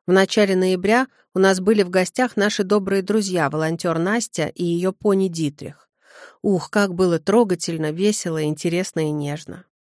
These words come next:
Настя и Дитрих пообщались со всеми детьми, мамами и сотрудниками. Катюшка улыбалась, тянула ручку к пони,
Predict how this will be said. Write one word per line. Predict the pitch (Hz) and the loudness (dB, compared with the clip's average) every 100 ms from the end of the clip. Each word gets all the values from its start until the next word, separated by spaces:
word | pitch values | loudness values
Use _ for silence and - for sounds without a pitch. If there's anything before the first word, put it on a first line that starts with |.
| _ _ _ | _ _ _
Настя | 208 233 - 214 | 0 0 0 -2
и | |
Дитрих | 185 233 220 185 - | 0 -2 -2 -6 -2
пообщались | 180 170 - 214 214 | -2 0 0 0 0
со | - 175 | -2 -4
всеми | - 185 165 | -2 -2 -2
детьми, | 147 156 - 170 214 - _ - | -4 -8 -4 -2 -2 -6 _ -4
мамами | 170 160 180 190 185 - _ - | 0 0 0 -4 -6 -10 _ -10
и | |
сотрудниками. | 220 233 214 160 151 143 - - 185 - _ _ _ _ | -2 -2 -2 -6 -6 -10 -12 -18 -18 -20 _ _ _ _
Катюшка | - 190 302 - 208 | -4 -2 -2 -4 0
улыбалась, | 220 233 175 160 160 165 - _ | 2 2 0 -2 -2 -6 -12 _
тянула | - 196 214 202 | 2 4 4 2
ручку | 202 196 - 180 | 2 -2 -6 -10
к | - | -4
пони, | 233 240 196 | 0 0 0